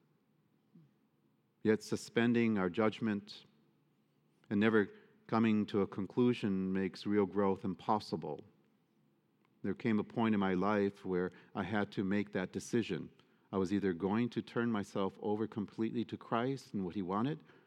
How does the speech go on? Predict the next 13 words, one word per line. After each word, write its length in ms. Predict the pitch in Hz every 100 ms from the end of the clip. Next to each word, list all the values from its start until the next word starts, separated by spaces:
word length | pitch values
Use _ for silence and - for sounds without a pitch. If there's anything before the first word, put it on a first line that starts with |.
| _ -
or 160 | 95
I 100 | 95
was 260 | 92 98 -
not. 500 | 101 107 - - - - _ _ _ _ _ _ _ _ _ _ _ _ _ _ _ _ _ _ -
He 100 | 101
allowed 320 | 90 101 104
me 100 | 101
to 80 | 95
get 180 | 107
away 460 | 98 90 104 104 101
with 300 | 87 90 85 - _ _ _ _ _ _ 98 87
being 400 | 107 107 101 98
uncommitted, 680 | 113 107 - 104 110 80 -